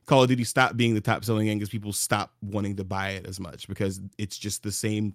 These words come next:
same game over and over and over. And I know to Mom,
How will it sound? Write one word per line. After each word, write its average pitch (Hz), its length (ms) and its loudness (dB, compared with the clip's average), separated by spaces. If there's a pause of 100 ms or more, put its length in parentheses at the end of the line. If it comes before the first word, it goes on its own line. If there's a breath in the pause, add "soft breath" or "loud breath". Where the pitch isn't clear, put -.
(340)
same 139 380 2
game 113 320 2
over 101 320 -4
and 101 80 -6
over 95 220 -8
and 104 100 -8
over. 98 280 -8 (380 loud breath)
And 170 260 4
I 175 100 6
know 214 180 8
to 147 80 8
Mom, 123 560 8